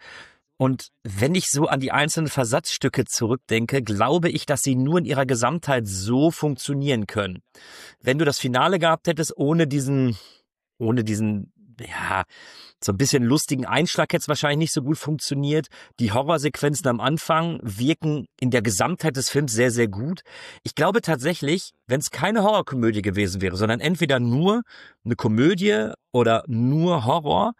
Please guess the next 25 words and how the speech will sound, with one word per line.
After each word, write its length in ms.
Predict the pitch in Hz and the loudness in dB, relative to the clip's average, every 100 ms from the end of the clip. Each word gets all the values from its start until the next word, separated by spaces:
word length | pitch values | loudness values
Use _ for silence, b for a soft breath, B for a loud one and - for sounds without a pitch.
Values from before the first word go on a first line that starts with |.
| B B B B B B B _ _ _ _ _ _ | B B B B B B B _ _ _ _ _ _
dann 260 | 123 160 180 | -2 0 -2
hätte, 240 | - 147 147 | -4 -4 0
glaub 160 | 143 | -2
ich, 140 | 131 - | -2 -2
beides 520 | - 156 196 220 - | 0 2 2 0 0
nicht 260 | 156 196 - | -2 -2 -2
funktioniert. 640 | 170 - 143 143 156 120 | -2 -2 -4 0 2 2
Und 80 | 117 | 0
das 120 | 135 | -2
ist 100 | 156 | 0
so 60 | 147 | 0
ein 60 | |
ganz, 200 | 131 190 | 0 0
ganz 180 | 208 185 | 0 -2
komischer 380 | - 185 165 160 | 0 0 2 2
Hybrid, 500 | 143 113 127 190 - | 2 0 0 -2 -2
wo 80 | 120 | -2
einfach 360 | 143 165 170 - | 0 -2 -4 -2
alles 300 | 143 196 - | 0 0 0
so 100 | 170 | -4
zusammenspielen 640 | - 135 170 - 151 135 | -2 0 0 -2 0 2
musste, 280 | 151 190 - | 4 2 0
dass 140 | 156 - | -2 0
dieser 240 | 147 139 | 0 0
Film 380 | - 156 180 | 2 2 4